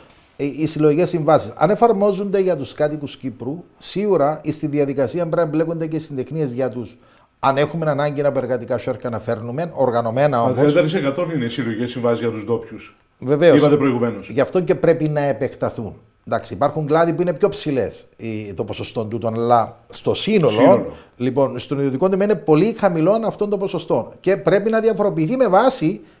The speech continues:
Speaker 1: και την οδηγία της Ευρωπαϊκής Ένωσης. Δηλαδή, κάποιοι να επικαλούνται την Ευρωπαϊκή Ένωση όταν είναι τα καλά και συμφέροντα, και κάποιοι θα, δεν θα την επικαλούνται όταν κάτι σωστό και πρέπει να το κάνουμε.
Speaker 2: Σωστό.
Speaker 1: Διότι και η Ευρωπαϊκή Ένωση έχει αντιληφθεί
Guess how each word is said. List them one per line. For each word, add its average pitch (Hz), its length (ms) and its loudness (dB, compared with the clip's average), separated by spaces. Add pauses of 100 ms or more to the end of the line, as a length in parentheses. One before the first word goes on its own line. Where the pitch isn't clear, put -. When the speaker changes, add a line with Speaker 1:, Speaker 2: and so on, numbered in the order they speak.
Speaker 1:
και 185 120 2
την 175 140 2
οδηγία 180 360 2
της 269 120 -6
Ευρωπαϊκής 240 460 -2
Ένωσης. 214 280 4
Δηλαδή, 160 260 4
κάποιοι 202 340 2
να 233 60 0
επικαλούνται 196 460 2
την 190 100 2
Ευρωπαϊκή 175 420 0
Ένωση 160 560 -2 (300)
όταν 156 260 2
είναι 160 160 -2
τα 170 100 2
καλά 139 220 4
και 147 100 2
συμφέροντα, 147 720 2 (280)
και 147 120 0
κάποιοι 165 320 4
θα, 175 260 4
δεν 151 140 6
θα 170 180 0
την 190 120 4
επικαλούνται 226 560 6
όταν 233 320 6
κάτι 226 540 2
σωστό 233 580 6
και 220 100 6
πρέπει 226 240 4
να 233 80 2
το 247 80 2
κάνουμε. 277 380 2 (140)
Speaker 2:
Σωστό. 123 200 -10
Speaker 1:
Διότι 185 200 4
και 196 100 0
η - 20 8
Ευρωπαϊκή 233 420 6
Ένωση 233 220 2
έχει 226 120 -2
αντιληφθεί 196 680 -2